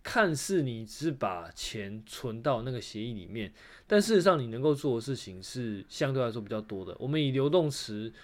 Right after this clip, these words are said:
来做例子好，你可以去开某个币对的流动池，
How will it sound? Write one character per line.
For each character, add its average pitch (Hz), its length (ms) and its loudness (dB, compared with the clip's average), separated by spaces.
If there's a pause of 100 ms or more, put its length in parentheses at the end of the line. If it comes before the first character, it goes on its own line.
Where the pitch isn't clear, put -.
(180)
来 120 120 -4
做 131 220 2
例 127 160 0
子 104 140 -6
好， 87 180 -10
你 117 120 -8
可 208 140 8
以 160 140 10
去 - 160 -2
开 139 420 2 (240)
某 127 200 -2
个 135 80 2
币 156 200 0
对 139 200 4
的 117 80 0
流 104 180 -4
动 117 180 -6
池， - 380 -14